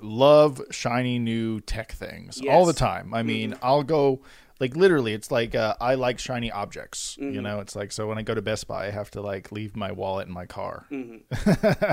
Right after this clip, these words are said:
Speaker 1: <laughs>
Speaker 2: Exactly.
Speaker 1: And I'm a big reader of, like, Gizmodo dot com and
Speaker 2: Mm-hmm.
Speaker 1: some of the other, uh, Engadget, like, all that stuff. I'm,
Speaker 2: Mm-hmm.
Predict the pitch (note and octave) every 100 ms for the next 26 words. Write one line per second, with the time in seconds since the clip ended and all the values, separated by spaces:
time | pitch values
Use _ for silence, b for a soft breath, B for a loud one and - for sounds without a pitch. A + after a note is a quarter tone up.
0 | - D3+ C3 A#2 F2+ - D3 D#3 C#3+ B2
1 | D#3 C3+ C3 D3 B2+ A2+ A2+ A2 A#2+ G#2
2 | A2 G#2+ G#2 G2+ G2 - G#2+ G2+ G2+ G2
3 | G2 C#3 B2 A#2+ G#2+ G2+ G2+ F#2+ F#2 F#2
4 | F#2 A#2+ A#2+ G#2 G#2 G#2 G2+ F#2 F2 -
5 | C#3+ G#2 D#2+ - D#2 D2+ G#2 G2 A#2+